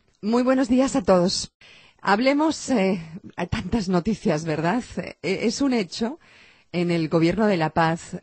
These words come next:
la inseguridad se disparó. Lo hablábamos ayer, ¿recuerdan? Eh, cuando comentábamos la reciente encuesta de Gallup, este indicador, el de la inseguridad,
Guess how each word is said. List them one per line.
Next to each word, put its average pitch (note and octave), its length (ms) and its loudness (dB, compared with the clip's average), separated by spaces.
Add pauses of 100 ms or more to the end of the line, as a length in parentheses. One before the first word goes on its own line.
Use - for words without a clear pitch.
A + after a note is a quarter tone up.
la D#3 260 -2
inseguridad D#3 560 0
se F3+ 160 -2
disparó. B2 480 -6
Lo A2+ 100 -6
hablábamos E3+ 480 0
ayer, D3 260 -4
¿recuerdan? D3+ 600 -4
Eh, A#2+ 320 -8
cuando C3+ 360 -6
comentábamos D3 800 -4
la D3 200 -6
reciente D#3 420 -6
encuesta E3+ 460 -2
de C#3+ 280 -4
Gallup, E3 380 0 (680)
este G#3 260 2
indicador, F#3 800 2
el D#3+ 120 -4
de D#3 120 2
la D3+ 80 2
inseguridad, D#3+ 680 0